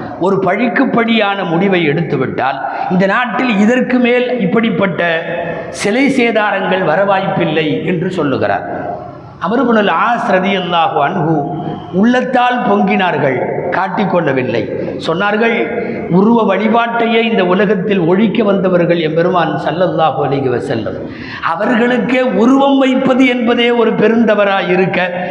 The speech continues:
அது முஸ்லிம்களிடம் கொந்தளிப்பு சூழலை ஏற்படுத்தும் என்றிருக்க, அது சிலையை நிறுவுவதும் நிறுவிய சிலையை பொதுமக்களுக்கு முன்னாலே உடைப்பதும் என்பது ரொம்ப மோசமானது. நான் ஒரு முடிவுக்கு வருகிறேன். நாளை காலைக்குள் உடைத்த விஷமியை கண்டறிகிறோம்.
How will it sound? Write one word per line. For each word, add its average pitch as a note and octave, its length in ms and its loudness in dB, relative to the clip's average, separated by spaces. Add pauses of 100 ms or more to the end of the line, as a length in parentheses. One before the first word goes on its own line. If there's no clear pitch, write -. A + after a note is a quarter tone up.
(180)
அது F#3 160 -6
முஸ்லிம்களிடம் A#3+ 800 2
கொந்தளிப்பு A#3+ 640 2
சூழலை A3 480 2
ஏற்படுத்தும் G#3+ 640 2
என்றிருக்க, F3+ 500 2 (640)
அது E3+ 240 -4
சிலையை B3 540 2
நிறுவுவதும் B3+ 800 2
நிறுவிய C#4+ 540 4
சிலையை C4+ 500 2 (360)
பொதுமக்களுக்கு D#4 800 2
முன்னாலே C4 420 2
உடைப்பதும் A#3+ 640 2
என்பது G3+ 340 2
ரொம்ப G3+ 260 2
மோசமானது. D#3+ 800 0 (640)
நான் D3 180 -4
ஒரு D3 160 2
முடிவுக்கு F#3 500 2
வருகிறேன். C#3+ 720 0 (260)
நாளை F3 460 -2
காலைக்குள் G#3 640 0
உடைத்த F#3+ 480 2
விஷமியை E3+ 560 0
கண்டறிகிறோம். D3+ 920 -2